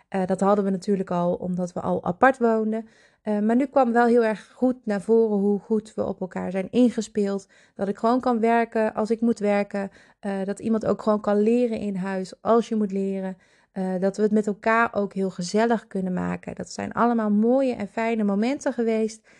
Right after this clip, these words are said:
En daarnaast heb ik natuurlijk hele lieve familie die er ook voor me is. Dus, eh, dat is ook belangrijk, dat als je er alleen voor staat, dat je dan ook echt mensen in je omgeving hebben,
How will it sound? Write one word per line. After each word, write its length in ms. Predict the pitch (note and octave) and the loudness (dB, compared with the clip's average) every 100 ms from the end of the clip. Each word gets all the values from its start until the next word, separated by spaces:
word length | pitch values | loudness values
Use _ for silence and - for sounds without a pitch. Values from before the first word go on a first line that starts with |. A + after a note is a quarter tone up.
| _ _ - | _ _ -2
En 120 | A#3+ | 0
daarnaast 340 | G#3+ G3 F3+ F#3+ | 0 0 -4 -4
heb 140 | F#3 | -4
ik 80 | F#3+ | -4
natuurlijk 400 | F3 - E3+ E3+ | -6 -8 -10 -4
hele 240 | F3+ F3 | -2 0
lieve 280 | E3+ F3 - | -2 -4 -8
familie 560 | - G3 A3 A3+ G#3 F#3+ | -6 0 2 2 0 -2
die 120 | F#3 | -6
er 140 | F3+ | -4
ook 180 | F3+ F3 | -6 -6
voor 160 | - F3+ | -6 -4
me 100 | F3+ | -4
is. 340 | F3 F3 - | -6 -8 -10
Dus, 280 | F3+ E3+ - | -10 -10 -8
eh, 80 | F3 | -6
dat 80 | F3 | -6
is 120 | - | -2
ook 180 | A#3+ G#3+ | -2 2
belangrijk, 640 | G#3 G#3 G3+ F#3 F3+ F3+ _ _ _ | 2 2 0 -4 -6 -8 _ _ _
dat 180 | - F3 | -14 -8
als 260 | G3+ G3 - | -2 -2 -2
je 60 | |
er 120 | F#3+ | -2
alleen 340 | G3+ A3+ C4 C4 | 2 4 4 2
voor 160 | A#3+ | -4
staat, 360 | A3 G#3 G3 - | -2 -2 -4 -6
dat 260 | G3 A#3+ - | -4 -2 -2
je 80 | G#3 | -4
dan 200 | F#3+ F#3 | -4 -2
ook 240 | F3+ - | -6 -6
echt 300 | - E3+ - | -6 -6 -4
mensen 380 | F#3 G#3 A3+ - | -4 -2 -2 -4
in 80 | F#3 | -4
je 60 | E3 | -6
omgeving 640 | D#3+ A3 A#3+ A#3+ G#3+ F3+ | -4 2 2 2 0 -2
hebben, 280 | F3 E3 | -4 -8